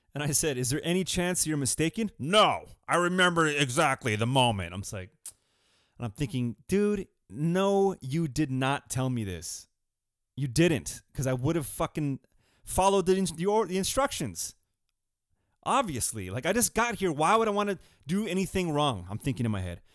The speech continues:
So then I, that's pretty much what I say. I go, I go, "Look, if you told me to do something a certain way, that's the way I'm gonna do it, because I don't wanna make any waves. Uh, I'm, I'm not, I'm trying to stay completely off the radar."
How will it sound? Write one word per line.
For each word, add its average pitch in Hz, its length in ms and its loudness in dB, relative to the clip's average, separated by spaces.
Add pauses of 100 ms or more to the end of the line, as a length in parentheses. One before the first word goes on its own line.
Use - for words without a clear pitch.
(220)
So - 140 -4
then 160 160 0
I, 170 100 0 (120)
that's - 240 -4
pretty 202 220 -2
much 190 180 -2
what 185 100 -2
I 175 40 0
say. 151 340 2
I 120 40 -2
go, 117 240 -2 (320)
I 135 60 -8
go, 139 100 0
"Look, 139 360 0 (1120)
if - 200 -6
you 190 100 -2
told 208 320 0
me 214 260 -4 (600)
to 151 120 -2
do 156 200 -2
something 196 380 2
a 156 40 2
certain 175 320 0
way, 180 360 -4 (180)
that's 151 320 0
the 165 80 -4
way 170 200 -2
I'm 151 140 -2
gonna 147 140 -2
do 135 240 -2
it, 95 200 -6
because 113 500 -4 (420)
I 131 100 0
don't 170 120 0
wanna 170 160 0
make 165 240 -4
any 160 120 -2
waves. 147 540 -4 (380)
Uh, 113 500 -2
I'm, 131 200 -2
I'm 143 100 -4
not, 147 160 -4
I'm 147 100 -2
trying 175 180 -2
to 165 60 0
stay 175 200 0
completely 170 460 -2
off 165 140 0
the - 80 -8
radar." 117 460 -2